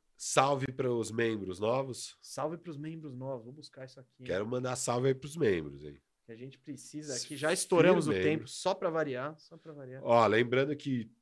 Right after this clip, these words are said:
Speaker 1: tamo deixando aí à disposição todos os V O Ds das lives da Twitch. Lembrando que estamos ao vivo na Twitch de segunda a sexta, por volta das duas horas. Só de terça-feira que é às três da tarde. Nos outros dias são todos às duas da tarde.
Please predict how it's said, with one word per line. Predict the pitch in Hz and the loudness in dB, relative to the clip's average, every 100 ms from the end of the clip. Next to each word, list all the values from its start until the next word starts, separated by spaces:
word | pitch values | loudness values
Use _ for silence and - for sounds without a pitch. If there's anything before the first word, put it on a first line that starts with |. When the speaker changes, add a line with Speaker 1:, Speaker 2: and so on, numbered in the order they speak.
| _ | _
Speaker 1:
tamo | 135 147 | 4 6
deixando | 147 135 131 123 | 2 2 2 2
aí | 120 | 2
à | |
disposição | 113 - 113 107 - 107 | 0 -2 -2 -2 2 2
todos | 101 117 147 147 | 2 2 2 0
os | |
V | 127 135 | 0 2
O | 104 | 2
Ds | 95 101 95 | 0 -2 -2
das | 95 90 | -2 -2
lives | 92 92 90 87 | -2 -2 -4 -6
da | 87 | -8
Twitch. | - 90 87 113 - - _ - _ - | -8 -8 -8 -6 -8 -12 _ -20 _ -2
Lembrando | 117 127 139 151 | 0 4 2 0
que | 190 | -6
estamos | - 135 143 185 | -2 2 4 4
ao | 190 | 0
vivo | 131 143 143 | 0 2 2
na | 135 | 0
Twitch | 135 107 98 107 - | -2 -2 -2 -4 -10
de | - | -10
segunda | - 104 95 139 165 | -8 -6 -6 -4 -4
a | |
sexta, | - - 104 113 143 123 _ _ _ _ _ _ _ - | -4 -4 -2 -4 -8 -12 _ _ _ _ _ _ _ -18
por | 247 | 2
volta | 151 147 139 | 6 6 6
das | 113 | 4
duas | 110 104 | 4 4
horas. | 110 | 4
Só | 170 | 2
de | 185 | 0
terça-feira | - 147 120 110 110 95 | 0 2 0 2 4 4
que | 101 | 2
é | |
às | 90 | -2
três | 92 87 | -4 -2
da | 101 | -2
tarde. | 95 107 123 113 | -2 0 -2 -4
Nos | 113 101 | -10 -4
outros | 117 - | -6 -6
dias | - 104 | -6 -4
são | 104 92 | -4 -4
todos | - 117 107 | 0 0 0
às | 92 82 | -6 -4
duas | 87 80 | -6 -4
da | 85 | -6
tarde. | - 98 104 123 | -8 -8 -8 -10